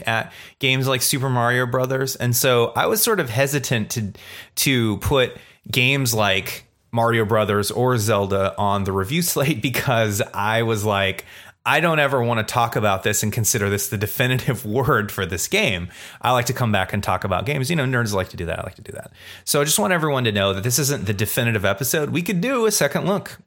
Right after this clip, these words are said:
of Super Mario Brothers or any of these games that we're talking about. So I just wanted to get that out of the way. <laughs> It's really important for me. It's important for me to know that this isn't the last time I'm gonna talk about this game. So it's,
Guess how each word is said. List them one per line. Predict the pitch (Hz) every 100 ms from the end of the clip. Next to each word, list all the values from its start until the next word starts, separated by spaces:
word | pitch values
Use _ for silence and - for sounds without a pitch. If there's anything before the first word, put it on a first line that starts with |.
| -
of | 92 90
Super | - 92
Mario | 92 90 90
Brothers | 87 87 87
or | 113
any | 120 160
of | 131
these | 117
games | 104 98 92
that | -
we're |
talking | - 87 82 85
about. | 82 - - -
So | 87
I | - - - -
just | - -
wanted | 156 139
to | 123
get | 127
that | - 110
out | 107 104
of |
the | 110
way. | 127 147 185 -
<laughs> | 175 - - - -
It's | - - -
really | - 117 107
important | 107 135 123 127 120 - - -
for | 214
me. | 190 123 85 -
It's | 117 -
important | 147 165 147 135
for | 127 139
me | 123
to | 180 120
know | 117 110
that | 104 90
this | 170 202
isn't | 233 226
the | 196
last | 220 214
time | 151 113
I'm | 117
gonna | 107
talk | 98 92 -
about | 82 82
this | 85
game. | 80 73 107
So | - -
it's, | - -